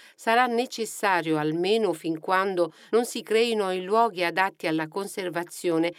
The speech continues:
che le pellicole negative rimangano dislocate in posti separati dai locali adibiti al normale deposito dei materiali. L'archivio dovrebbe infine operare un costante aggiornamento delle schede filmografiche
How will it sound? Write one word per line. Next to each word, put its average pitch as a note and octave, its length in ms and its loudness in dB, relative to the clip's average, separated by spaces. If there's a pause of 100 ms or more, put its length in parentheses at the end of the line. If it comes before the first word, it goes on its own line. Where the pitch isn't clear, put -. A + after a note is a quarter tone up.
(220)
che C4 160 0
le E3 140 2
pellicole F#3 640 -2
negative F3+ 720 -2 (220)
rimangano G#3+ 640 2
dislocate F3+ 800 -4
in E3+ 240 0
posti G#3 420 -2
separati E3+ 880 0 (220)
dai G#3+ 320 0
locali F#3+ 640 2
adibiti F#3 600 -6
al E3+ 120 -2
normale G3 520 0
deposito D#3+ 720 -2
dei D3+ 160 0
materiali. D3+ 720 -2 (880)
L'archivio F#3+ 720 2
dovrebbe F3+ 560 0
infine F3+ 560 2
operare F3 540 2
un E3+ 140 0
costante F3+ 680 -2
aggiornamento E3 920 0
delle E3 280 0
schede D#3+ 560 -2
filmografiche D#3+ 1120 -2